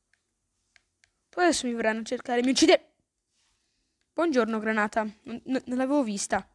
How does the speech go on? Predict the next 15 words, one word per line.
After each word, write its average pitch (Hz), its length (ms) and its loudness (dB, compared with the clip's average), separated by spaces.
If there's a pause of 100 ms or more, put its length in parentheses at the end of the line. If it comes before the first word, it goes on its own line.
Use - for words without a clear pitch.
(200)
Oddio, 427 580 2 (280)
così 320 200 0
ha 311 80 4
tirato 277 260 0
una 269 120 0
granata, 240 380 0
m-, 226 240 -8
oh, 233 200 -6
si - 180 -10
è 220 40 -8
attaccata 220 340 -12
la 202 80 -6
granata 202 320 -8
in 208 80 -6
mano. 196 180 -2